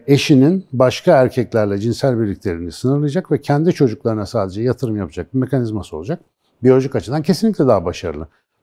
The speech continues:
Dolayısıyla o genler ve o genlerle aktardığı bu davranış çocuklarında da ortaya çıkacak. Ve bakıyorsun, eşeğli yürüyen hayvanların büyük bir çoğunluğunda eş savunması diye bir şey var. Yani yanaştırmıyor öbür erkeği mesela. Hırgür, bu işte kıskançlığın oradaki versiyonu.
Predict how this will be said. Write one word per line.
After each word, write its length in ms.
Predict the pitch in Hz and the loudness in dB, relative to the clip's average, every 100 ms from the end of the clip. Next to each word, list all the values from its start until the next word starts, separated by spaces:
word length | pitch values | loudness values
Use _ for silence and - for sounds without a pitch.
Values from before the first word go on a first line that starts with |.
| - | 2
Dolayısıyla 340 | 160 147 127 | 2 2 2
o 120 | 151 | 2
genler 440 | 151 123 95 143 170 | 4 2 2 -2 -2
ve 40 | 135 | -4
o 180 | 120 139 | 0 4
genlerle 460 | 147 147 147 139 | 4 4 4 4
aktardığı 600 | 117 - 120 107 101 101 | 2 2 0 2 0 -2
bu 120 | 143 | 2
davranış 420 | 123 101 85 156 - | 2 2 0 -4 0
çocuklarında 600 | 175 160 165 135 120 95 | 0 0 2 2 2 0
da 40 | |
ortaya 340 | 90 85 87 78 | -2 -4 -8 -8
çıkacak. 440 | - 104 180 - _ _ _ _ _ - | -8 -4 -4 -6 _ _ _ _ _ -2
Ve 160 | 139 | 2
bakıyorsun, 600 | 160 170 202 123 - 196 - | 2 4 4 4 2 -2 -2
eşeğli 320 | 107 - 117 170 | -8 -4 0 4
yürüyen 260 | 208 156 | 6 6
hayvanların 680 | 120 127 127 123 113 113 107 | 4 2 4 2 0 -2 0
büyük 240 | 156 151 | 0 0
bir 60 | 127 | -6
çoğunluğunda 540 | - 98 85 87 107 - - | -6 -6 -6 -10 -12 -16 -2
eş 200 | 185 - | 0 0
savunması 600 | - 127 117 107 92 104 | 2 2 4 0 -4 -4
diye 140 | 151 | -4
bir 60 | 180 | -4
şey 200 | - 143 | -2 0
var. 160 | 104 80 | 0 -2
Yani 160 | 80 | -6
yanaştırmıyor 720 | 90 123 147 - 196 156 113 | -2 2 0 0 2 4 2
öbür 120 | 90 90 | 0 -4
erkeği 360 | 85 - 90 | -4 -6 -14
mesela. 260 | 76 - 90 | -14 -8 0
Hırgür, 480 | 160 170 165 101 127 | 2 2 0 0 0
bu 140 | 165 | -2
işte 180 | 117 113 | -4 -6
kıskançlığın 540 | 180 - 92 82 185 | -6 -4 -6 -6 -4
oradaki 400 | 208 185 143 101 | -2 0 -2 -2
versiyonu. 480 | 87 78 - 80 | -4 -4 -8 -16